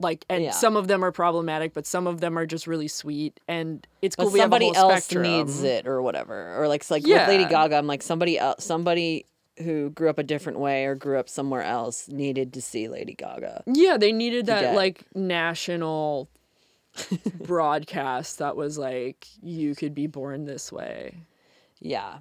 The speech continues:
Speaker 2: and, and so I, I, uh, that's also how I try to have some sympathy for the Disney gays, but I really cannot deal with the Disney gays also,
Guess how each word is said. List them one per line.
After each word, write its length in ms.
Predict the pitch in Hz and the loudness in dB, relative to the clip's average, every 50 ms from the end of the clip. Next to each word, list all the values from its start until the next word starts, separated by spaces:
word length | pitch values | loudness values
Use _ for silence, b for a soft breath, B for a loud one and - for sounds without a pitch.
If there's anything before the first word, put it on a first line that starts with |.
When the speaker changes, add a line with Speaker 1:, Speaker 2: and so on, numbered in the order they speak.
| 160 _ - | -18 _ -8
Speaker 2:
and, 260 | 165 165 160 151 139 - | -6 -4 -4 -4 -6 -6
and 240 | - 160 160 160 151 | -4 -4 -4 -4 -2
so 240 | - 175 151 147 131 | 0 0 2 2 2
I, 220 | - 135 165 - - | 2 2 0 0 0
I, 60 | - 175 | 0 -2
uh, 160 | - - - - | 0 -2 -4 -2
that's 360 | 170 190 208 226 220 - - | 2 4 4 4 4 0 -4
also 320 | - - 180 185 180 - 165 | -2 2 2 2 4 2 0
how 160 | 165 160 147 | 2 2 2
I 80 | 143 147 | 2 0
try 220 | 143 - 156 135 | 0 0 0 0
to 60 | 131 135 | 0 0
have 260 | 143 147 127 135 - | -2 -4 -8 -8 -8
some 320 | - - - 156 143 147 139 | -12 -10 -6 -6 -4 -4 -6
sympathy 480 | - - 143 139 139 127 - 139 127 | -6 -8 -8 -8 -8 -10 -8 -8 -8
for 140 | 120 127 123 | -8 -8 -8
the 100 | 123 123 | -8 -8
Disney 380 | 120 - 127 123 117 127 127 120 | -6 -6 -8 -6 -6 -8 -8 -6
gays, 400 | 123 120 120 - 95 101 113 - | -6 -6 -6 -6 -8 -10 -10 -8
but 180 | - 127 - | -8 -6 -6
I 100 | - 131 | -4 -6
really 500 | 135 135 135 135 135 143 147 143 139 135 | -6 -6 -8 -8 -4 -2 -2 0 -2 -2
cannot 400 | - - 139 120 131 - - - | -4 -8 -12 -12 -10 -12 -12 -12
deal 180 | - 117 113 107 | -10 -10 -10 -10
with 120 | - - | -12 -12
the 60 | - | -14
Disney 300 | 101 - 104 113 - 95 | -14 -14 -14 -14 -14 -16
gays 380 | - 110 107 110 123 131 123 - | -14 -14 -14 -14 -14 -16 -18 -16
also, 580 | - - - 113 - - - - - - 120 | -14 -12 -12 -12 -12 -12 -12 -12 -12 -14 -16